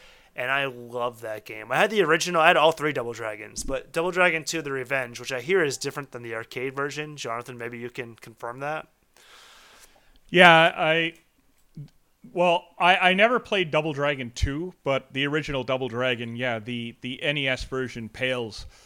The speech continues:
Speaker 2: in c-, I, I mean, I, I appreciate that you like the game and all, but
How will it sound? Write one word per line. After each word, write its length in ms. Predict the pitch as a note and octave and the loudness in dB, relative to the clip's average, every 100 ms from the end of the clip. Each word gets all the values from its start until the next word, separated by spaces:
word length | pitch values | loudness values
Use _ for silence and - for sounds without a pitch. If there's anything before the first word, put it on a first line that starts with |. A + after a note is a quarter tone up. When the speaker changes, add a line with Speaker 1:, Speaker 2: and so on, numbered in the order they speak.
| _ _ | _ _
Speaker 2:
in 200 | - A#2+ A2+ | -10 -10 -10
c-, 80 | - | 0
I, 200 | D#3+ E3+ | 0 2
I 140 | F#3+ F3+ | 4 6
mean, 140 | F#3 | 8
I, 140 | F3+ F3+ | 6 8
I 180 | E3+ | 6
appreciate 480 | D#3 C#3 F3+ - C#3 | 6 4 -2 0 -2
that 100 | C#3+ | -2
you 120 | C3 | -2
like 200 | C3 C3 | 0 -2
the 80 | - | -2
game 220 | A#2 C3+ | -4 -4
and 80 | B2+ | -2
all, 160 | A2 G#2+ | -2 -2
but 220 | A2+ G#2+ | -4 -6